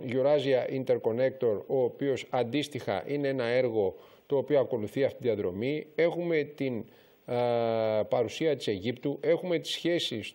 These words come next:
του Σίση, ο οποίος, εκτός από εξαιρετικές σχέσεις με τον Τραμπ, έχει και με τον Πούτιν.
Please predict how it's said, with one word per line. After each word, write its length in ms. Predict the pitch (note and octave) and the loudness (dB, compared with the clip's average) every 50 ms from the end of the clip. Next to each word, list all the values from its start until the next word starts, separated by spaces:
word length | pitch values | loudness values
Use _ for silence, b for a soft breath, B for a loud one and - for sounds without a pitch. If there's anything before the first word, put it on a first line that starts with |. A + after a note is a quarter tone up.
| _ | _
του 120 | - D#3 D3+ | -6 -4 -4
Σίση, 560 | - - - F3 D#3+ - - - G#2 - B B B B B B B - | -2 -2 -2 -2 0 0 -2 -2 -4 -6 B B B B B B B -2
ο 100 | C#3 C3+ | 0 0
οποίος, 300 | C#3 C3+ - E3 D3+ C3+ | 0 0 -2 -2 -2 -4
εκτός 260 | C#3+ C3+ - E3 D3+ | -4 -4 -2 0 0
από 160 | D#3+ D#3+ D#3 | 0 0 -2
εξαιρετικές 500 | C#3 - - C3+ B2+ - - - D#3 C#3 | -2 -2 -2 -2 -2 -4 -4 -2 -2 -2
σχέσεις 220 | - D#3 D3 B2+ | -2 -2 -4 -4
με 80 | B2 C3 | -4 -4
τον 120 | A#2+ B2 | -4 -2
Τραμπ, 300 | B2 C3 C#3 C#3 B2+ B2+ | 2 2 2 2 2 0
έχει 180 | - C#3+ C#3+ - | 0 0 0 -2
και 180 | - - E3 D#3+ | 0 0 0 2
με 120 | D#3 D3 | 2 0
τον 180 | - B2+ A2+ G#2+ | 0 -2 -2 0
Πούτιν. 320 | A#2 A#2 - - A#2+ C#3+ | -2 -2 -2 -4 -8 -10